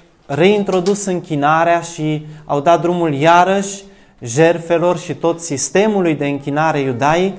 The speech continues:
și au fost o mărturie pentru toate popoarele, se termină neașteptat. Și capitolul treisprezece ne spune că după toate aceste eforturi mari și după toate lucrurile bune pe care le-au făcut,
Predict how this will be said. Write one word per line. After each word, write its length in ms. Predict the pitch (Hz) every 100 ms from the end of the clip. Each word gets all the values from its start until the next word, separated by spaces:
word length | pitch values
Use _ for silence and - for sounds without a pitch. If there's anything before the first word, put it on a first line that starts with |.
| - - -
și 120 | -
au 80 | 185
fost 320 | 165 220 220
o 100 | 220
mărturie 640 | 202 208 202 208 196 269 254
pentru 360 | 208 190 202
toate 300 | - 202 202
popoarele, 920 | 202 165 - 139 123 127 160 226 - - -
se 260 | - - 220
termină 500 | 220 262 262 254 247
neașteptat. 840 | 247 262 254 - 247 - 131 - - _ _ _ _ _ _ -
Și 120 | 202
capitolul 640 | 202 190 285 285 240 208
treisprezece 1000 | 170 165 156 - - 127 120 117 185 233 233 - -
ne 220 | - 175
spune 440 | 185 - 262 262 240
că 140 | 233
după 340 | 185 202 202 185
toate 560 | 262 277 277 240 202 208
aceste 540 | 175 - 220 202 190
eforturi 600 | 175 175 226 208 220 156
mari 320 | 156 190 147 - - - - -
și 180 | - 165
după 260 | 165 175
toate 340 | 170 226 233 220
lucrurile 400 | 196 202 190 175
bune 420 | 123 160 240 214
pe 160 | - 156
care 220 | 156 156
le-au 140 | 143
făcut, 420 | 143 127 196 247